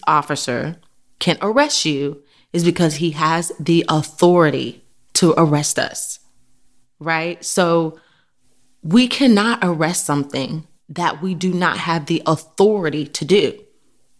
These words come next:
Now, you can be a police officer. You say you went through the course, the class, all of that, right? You got the badge and everything,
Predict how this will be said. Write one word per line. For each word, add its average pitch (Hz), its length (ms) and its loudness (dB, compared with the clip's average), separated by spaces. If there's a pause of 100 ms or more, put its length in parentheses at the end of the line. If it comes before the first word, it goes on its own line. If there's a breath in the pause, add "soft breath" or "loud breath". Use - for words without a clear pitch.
(360)
Now, 160 460 -4 (560)
you 196 240 4
can 208 160 2
be 208 180 4
a 208 60 6
police 160 380 -2
officer. 143 600 -2 (1120)
You 160 120 -4
say 185 180 2
you 190 120 2
went 180 200 -2
through 180 80 0
the 165 100 0
course, 170 360 2
the - 80 -10
class, 160 380 -4
all 180 220 0
of 196 120 -4
that, - 380 -6
right? 151 480 -2 (760 soft breath)
You 175 120 -8
got 165 200 -2
the 165 80 -10
badge 170 380 -4
and 160 120 -6
everything, 107 680 -8